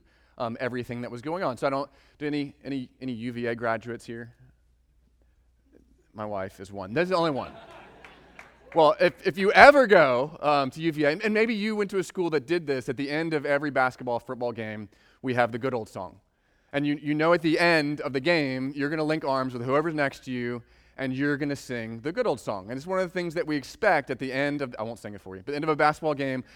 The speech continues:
end of a football game, we have this song to conclude our time together. And of course, it has nothing to do with Jesus and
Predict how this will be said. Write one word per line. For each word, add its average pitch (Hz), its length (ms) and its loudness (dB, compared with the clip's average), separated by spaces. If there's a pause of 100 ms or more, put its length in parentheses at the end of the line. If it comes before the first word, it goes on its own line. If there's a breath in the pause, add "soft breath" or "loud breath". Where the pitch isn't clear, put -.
(140 loud breath)
end 143 120 2
of 156 60 0
a 147 40 -8
football 143 320 0
game, 123 400 -4 (320 loud breath)
we 180 140 -2
have 165 240 0
this 147 160 -6
song 131 800 -4 (280 soft breath)
to 156 160 -6
conclude 156 800 0
our 131 160 2
time 131 320 -2
together. 101 260 -6
And 98 80 -10
of 117 80 -10
course, 139 240 -4
it 139 40 2
has 131 120 -4
nothing 190 300 0
to 160 80 -4
do 135 180 -4
with 123 160 -6
Jesus 110 560 -10
and 110 180 -14